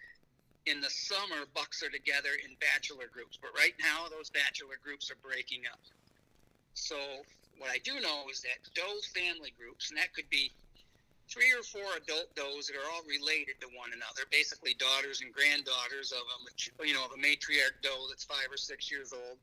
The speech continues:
and their fawns. So it, this could be a group of seven antlerless deer or a group of nine or eleven antlerless deer all living together at this time of the year, and they're different, you know, there's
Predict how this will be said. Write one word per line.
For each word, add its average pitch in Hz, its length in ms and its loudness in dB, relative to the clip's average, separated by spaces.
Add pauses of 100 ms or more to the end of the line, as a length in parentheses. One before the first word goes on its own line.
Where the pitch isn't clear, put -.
(600)
and 180 320 4
their 156 180 4
fawns. - 640 -8
So 151 280 -6
it, - 160 -10
this - 160 -2
could - 140 -6
be 170 120 -2
a 147 60 -4
group 151 280 -10
of 123 120 -10
seven 196 480 0 (400)
antlerless 190 480 -2
deer 175 280 0
or 170 140 -4
a 151 60 -8
group 160 220 -8
of 143 100 -8
nine 156 320 0
or 156 160 -6
eleven 202 360 -4
antlerless - 480 -8
deer 143 140 0 (100)
all 185 240 2
living - 440 -2
together 165 680 -4 (120)
at 135 60 -8 (100)
this 156 220 -4
time 151 320 -6
of 147 80 -10
the 143 60 -4
year, 160 240 -2 (120)
and 196 80 -14
they're 131 160 -8
different, 147 400 -4
you 165 80 2
know, 135 200 -2
there's 120 220 -4